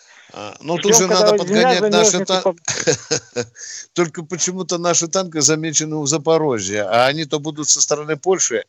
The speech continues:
Speaker 1: а, перекатываться, уважаемые. Вот что любопытно.
Speaker 2: Понятно. И
Speaker 1: Где
Speaker 2: вот
Speaker 1: м-,
Speaker 2: еще
Speaker 1: где
Speaker 2: один
Speaker 1: мы
Speaker 2: такой
Speaker 1: бу-,
Speaker 2: вопросик.
Speaker 1: да, пожалуйста.
Speaker 2: А второй вопросик. В начале декабря,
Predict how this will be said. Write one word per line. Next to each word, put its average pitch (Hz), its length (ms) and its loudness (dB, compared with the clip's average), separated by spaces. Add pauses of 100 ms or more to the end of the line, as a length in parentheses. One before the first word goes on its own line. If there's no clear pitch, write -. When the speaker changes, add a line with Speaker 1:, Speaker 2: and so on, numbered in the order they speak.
(100)
Speaker 1:
а, 95 300 -10
перекатываться, 98 760 -2
уважаемые. 98 600 -2 (240)
Вот 123 180 2
что - 160 2
любопытно. 92 520 -6 (1400)
Speaker 2:
Понятно. 175 500 -2
И - 40 -6
Speaker 1:
Где 185 220 4
Speaker 2:
вот - 160 0
Speaker 1:
м-, 220 60 2
Speaker 2:
еще 233 180 2
Speaker 1:
где 202 160 2
Speaker 2:
один 160 60 2
Speaker 1:
мы 156 100 4
Speaker 2:
такой 151 160 2
Speaker 1:
бу-, 180 60 4
Speaker 2:
вопросик. 175 300 0
Speaker 1:
да, 135 140 4
пожалуйста. 110 640 -2 (1500)
Speaker 2:
А 165 200 0
второй 220 300 2
вопросик. 196 560 -2
В 160 100 -4
начале 208 380 0
декабря, 202 540 0